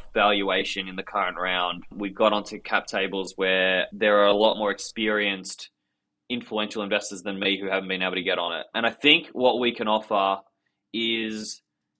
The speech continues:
one, we're a small fund, so I guess it's not a hard sell that we're not gonna dilute anyone hardcore. But two, you know, Simone is, has one of the most incredible brains I've ever met, and people want that on her, their cap table. She's got such a,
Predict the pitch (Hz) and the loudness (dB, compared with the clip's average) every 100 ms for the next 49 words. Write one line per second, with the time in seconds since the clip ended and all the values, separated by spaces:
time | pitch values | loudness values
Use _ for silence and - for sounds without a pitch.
0 | _ _ 127 170 185 156 135 131 127 - | _ _ 4 4 6 2 2 -4 -6 -4
1 | 113 107 107 - 117 107 117 127 - - | -6 -6 -10 -6 -4 -4 -4 -6 -8 -10
2 | 117 104 104 101 - 101 98 95 98 98 | -4 -2 -2 -4 -4 -6 -6 -6 -6 -6
3 | 98 95 92 92 92 90 87 90 85 80 | -4 0 0 0 -4 -6 -8 -8 -6 -8
4 | - 67 - _ _ _ 113 - - 196 | -8 -12 -12 _ _ _ 0 0 2 6
5 | 165 120 117 120 _ _ _ _ 123 135 | 8 6 2 -4 _ _ _ _ -4 0
6 | 113 107 110 - _ _ _ _ _ _ | 2 2 -2 -8 _ _ _ _ _ _
7 | - - 143 135 160 196 202 - 127 131 | -10 -6 -4 0 0 0 -2 -2 -2 -4
8 | - _ _ 113 127 123 120 117 110 120 | -6 _ _ -4 -4 -2 -4 -6 -4 -2
9 | 110 104 104 104 101 101 98 - - _ | 0 -2 0 0 0 -4 -6 -10 -10 _
10 | _ - 101 101 101 92 92 82 - _ | _ -2 0 2 -2 -4 -6 -6 -8 _
11 | 104 107 - 120 123 110 101 107 107 92 | -4 -4 -2 -4 -2 -2 2 2 2 -2
12 | 92 92 90 87 87 95 - 82 78 71 | -2 -4 -4 -4 -4 -8 -6 -6 -6 -8
13 | - - 110 110 107 - - 101 - - | -6 0 2 2 -2 -6 -4 -2 -2 4
14 | 120 120 123 113 110 | 4 4 2 4 4